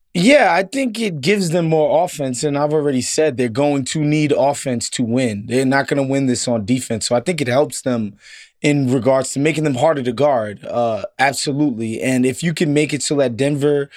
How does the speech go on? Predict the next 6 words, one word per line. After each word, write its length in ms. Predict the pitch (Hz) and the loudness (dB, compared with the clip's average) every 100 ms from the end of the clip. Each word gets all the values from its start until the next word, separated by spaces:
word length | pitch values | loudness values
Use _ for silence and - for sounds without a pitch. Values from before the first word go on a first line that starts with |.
| - - _ | -20 -20 _
is 200 | 156 127 | -2 0
making, 720 | 127 147 135 - 147 135 123 - - - | 2 2 2 0 -2 0 -2 -6 -14 -2
you 160 | 165 | 0
know, 320 | 156 123 117 - - | 2 2 0 -6 -4
defensive 800 | 160 - - 170 165 - 175 143 | -2 -2 0 0 0 0 0 0
focused 640 | - 165 165 - 165 - | 0 0 0 0 -2 -2